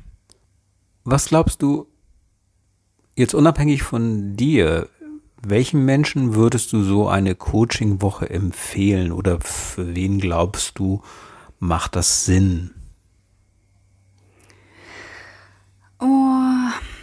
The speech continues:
Speaker 2: <laughs> Beinahe hätte ich gesagt, alle. Nein, ganz bestimmt nicht. Ähm,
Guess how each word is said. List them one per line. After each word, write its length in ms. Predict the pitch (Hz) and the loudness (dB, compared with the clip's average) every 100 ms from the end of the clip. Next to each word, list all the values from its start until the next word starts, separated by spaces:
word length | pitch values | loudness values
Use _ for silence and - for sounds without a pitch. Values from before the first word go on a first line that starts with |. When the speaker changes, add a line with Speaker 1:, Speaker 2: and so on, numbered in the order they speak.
| - - - _ _ _ _ _ - | -20 -20 -20 _ _ _ _ _ -14
Speaker 2:
<laughs> 400 | - - - 226 - - _ _ - - - | -10 -8 -2 -2 -2 -12 _ _ -18 -8 0
Beinahe 280 | 208 247 | 2 4
hätte 120 | 226 214 | 2 -2
ich 80 | |
gesagt, 280 | - 190 185 | -6 -8 -4
alle. 200 | 175 175 | -4 -2
Nein, 480 | 180 185 214 240 240 - | -2 -2 0 0 -2 -6
ganz 340 | - 190 196 - | -8 -6 -6 -10
bestimmt 560 | 185 - 170 160 156 | -14 -14 -10 -10 -8
nicht. 340 | 139 131 - - - - - - - - - - | -8 -10 -14 -20 -20 -18 -16 -14 -12 -12 -14 -10
Ähm, 560 | 220 220 214 208 208 214 | -4 0 0 0 0 -2